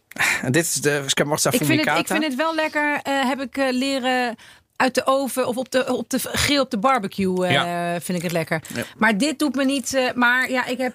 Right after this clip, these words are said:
Speaker 2: zoals je weet, veel Zuid-Italiaanse vrienden. Eh, en daar is het heilig, eh, bij uiteraard. Net zoals, eh, buffelmozzarella.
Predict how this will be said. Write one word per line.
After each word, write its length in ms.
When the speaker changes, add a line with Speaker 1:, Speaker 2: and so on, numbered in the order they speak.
Speaker 2:
zoals 240
je 60
weet, 180
veel 320
Zuid-Italiaanse 840
vrienden. 520
Eh, 240
en 100
daar 220
is 80
het 100
heilig, 540
eh, 460
bij 200
uiteraard. 640
Net 200
zoals, 280
eh, 80
buffelmozzarella. 680